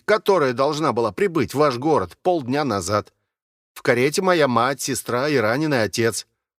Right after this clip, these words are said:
Управлять каретой должен был капитан Влатари, начальник гарнизона Гейдерик. Уважаемый, мы устали, хотим есть и очень переживаем за нашего господина.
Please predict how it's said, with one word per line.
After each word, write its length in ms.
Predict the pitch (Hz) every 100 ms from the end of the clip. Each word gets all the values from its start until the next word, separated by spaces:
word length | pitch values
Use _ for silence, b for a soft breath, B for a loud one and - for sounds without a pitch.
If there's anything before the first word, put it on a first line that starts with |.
| _
Управлять 600 | 127 131 143 147 175 180
каретой 400 | 139 135 127 120
должен 440 | 107 151 147 143
был 200 | 107 147
капитан 560 | - 123 131 151 151 117 -
Влатари, 720 | 147 143 127 - 123 110 - _ _ 117
начальник 580 | 143 - 165 123 123
гарнизона 600 | 131 139 147 139 139 120
Гейдерик. 640 | 110 135 127 113 110 98 - _ _ _ _ _ -
Уважаемый, 880 | 101 98 107 123 160 156 131 127 117 _ _ _ _
мы 140 | 98 113
устали, 800 | 151 - - 113 107 107 107 101 _ _ -
хотим 320 | 92 - 131
есть 720 | 143 135 123 117 113 107 - _ _ -
и 100 | 101
очень 280 | 110 - 151
переживаем 720 | 190 196 190 202 165 156 156
за 100 | 185
нашего 380 | 160 107 139 156
господина. 1000 | 175 - 202 190 127 110 95 107 98